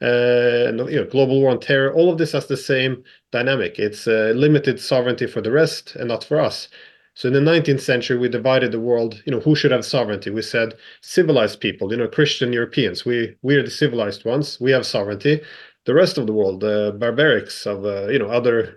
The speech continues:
uh, races and all, they are, they don't, uh, qualify. They can't live up to the responsibility of sovereignty. And this is, uh, kind of what we were started to recreate. And they were quite explicit about this, especially on the British side. They denounced the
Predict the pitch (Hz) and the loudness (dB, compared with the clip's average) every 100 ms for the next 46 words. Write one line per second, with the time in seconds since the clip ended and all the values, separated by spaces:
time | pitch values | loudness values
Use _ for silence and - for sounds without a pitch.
0 | - 98 101 101 98 104 139 135 113 110 | -10 -8 -6 -8 -8 0 0 2 -4 -6
1 | 98 104 123 113 110 110 160 151 135 123 | -6 0 2 2 -2 -6 -18 -18 -10 -10
2 | 101 131 139 127 135 127 120 - - - | -2 2 2 0 -2 0 0 -4 -20 -20
3 | _ _ - 160 131 110 95 87 - _ | _ _ 2 2 4 0 -2 -4 -14 _
4 | 113 - 123 - 127 127 120 120 120 - | -10 -2 -2 0 0 0 -2 -2 -2 -2
5 | 120 107 113 127 120 110 95 - 90 95 | -4 -4 -4 -2 -2 -2 -4 -6 -6 -10
6 | 92 98 - _ _ _ _ 110 135 143 | -14 -16 -18 _ _ _ _ -2 0 2
7 | 151 - 151 139 147 135 139 135 135 127 | 2 2 2 2 0 2 0 0 -2 -2
8 | 123 123 131 123 - 135 127 120 113 127 | -8 -6 -4 -4 0 0 0 -4 -2 -4
9 | - 147 120 - 110 113 - - - 143 | 0 2 2 0 -6 -6 -10 -20 -12 0
10 | 165 185 196 156 - - 190 - 117 104 | 0 4 4 2 -4 -2 -2 0 -4 -4
11 | 98 104 98 - 143 135 123 101 151 139 | -4 -6 -8 -2 0 2 0 2 2 2
12 | - - 92 92 - - 123 120 117 131 | -2 -6 -6 -8 -12 -4 -2 0 0 2
13 | 170 143 - - 120 113 | 4 2 -2 -6 -4 -4